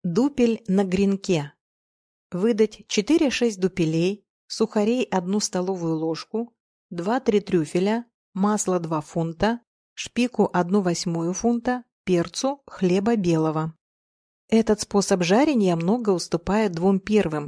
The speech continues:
и дозволителен только в том случае, когда птица лежалая, то есть когда её внутренности не так крепки. Способ этот состоит в следующем. Вы потрошите дичь,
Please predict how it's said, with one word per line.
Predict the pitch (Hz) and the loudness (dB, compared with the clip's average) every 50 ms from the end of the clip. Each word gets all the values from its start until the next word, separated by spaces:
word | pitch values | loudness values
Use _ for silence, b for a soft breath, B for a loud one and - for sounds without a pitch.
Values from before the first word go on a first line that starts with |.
| - _ | -6 _
и | - | -2
дозволителен | 190 180 180 165 165 170 175 185 226 269 262 247 208 185 175 175 | 0 2 0 0 2 0 2 2 2 2 2 2 2 2 0 0
только | - 180 180 175 - 170 165 | 2 2 2 2 0 -4 -4
в | - | -4
том | - - 170 160 | -4 -4 -4 -4
случае, | - - 208 254 320 349 - - 196 170 | -4 -4 0 0 0 0 0 -2 -4 -4
когда | - - 160 165 160 160 151 | -4 -4 -4 -4 -2 -4 -4
птица | - - 208 247 269 - - 202 | -4 -4 -4 -4 -2 -2 0 0
лежалая, | 175 160 160 151 - 202 196 175 151 143 139 - - _ _ _ _ _ _ _ _ _ _ _ _ _ - | 0 0 0 0 0 0 0 0 -2 -4 -6 -8 -12 _ _ _ _ _ _ _ _ _ _ _ _ _ 0
то | 208 202 | 2 4
есть | 202 196 190 - - | 4 2 2 -2 -4
когда | - 190 185 185 185 190 | -2 -2 0 0 2 2
её | 185 180 180 175 175 165 | 2 2 2 2 0 0
внутренности | 160 165 190 247 233 254 226 208 190 180 - - - | 0 0 0 0 2 2 2 2 2 0 -2 -4 -4
не | 185 175 190 208 | 0 0 0 0
так | 208 - 220 180 156 _ | 0 0 -2 -2 -2 _
крепки. | - 165 165 160 - - - 165 151 143 151 _ _ _ _ _ _ _ _ _ _ | -4 -4 -4 -4 -6 -8 -6 -4 -4 -4 -6 _ _ _ _ _ _ _ _ _ _
Способ | - - - - - 220 269 269 - 262 240 - | -8 -8 -8 -6 -4 -2 -2 0 0 0 0 0
этот | 240 233 - 226 226 | 0 0 0 0 -2
состоит | - 196 180 - - 180 180 190 196 - | -2 -4 -2 -2 -2 -2 -2 -2 -4 -4
в | - | -6
следующем. | - - 208 208 202 185 160 160 151 143 147 - - 151 139 143 - _ _ _ _ _ _ _ _ _ _ _ _ _ _ _ | -4 0 2 2 2 2 2 0 -2 -2 -4 -6 -8 -8 -10 -14 -16 _ _ _ _ _ _ _ _ _ _ _ _ _ _ _
Вы | - 185 247 | -2 0 0
потрошите | 254 - 226 - 202 196 185 - 196 180 - - | 2 2 0 0 0 -2 0 0 -2 -4 -2 -4
дичь, | 170 160 151 185 226 247 - - - | -6 -4 -2 -2 -2 -4 -4 -8 -12